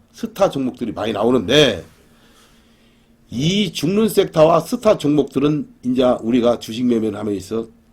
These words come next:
지금 굉장히 중요한 거죠. 그래서 제가 오늘 그거에 대해서 한번 말씀드려보려고 그래요. 그래서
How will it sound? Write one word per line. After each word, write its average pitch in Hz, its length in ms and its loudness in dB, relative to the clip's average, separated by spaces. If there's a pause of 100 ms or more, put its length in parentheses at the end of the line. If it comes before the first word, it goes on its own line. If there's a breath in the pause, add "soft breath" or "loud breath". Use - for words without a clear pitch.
지금 - 240 -10
굉장히 147 400 2
중요한 120 380 0
거죠. 87 400 -8 (800 soft breath)
그래서 104 500 -4 (1040)
제가 101 240 -6
오늘 107 300 0
그거에 120 260 0
대해서 104 240 -2
한번 90 180 -8
말씀드려보려고 85 760 -12
그래요. 73 180 -20 (1160 soft breath)
그래서 131 540 2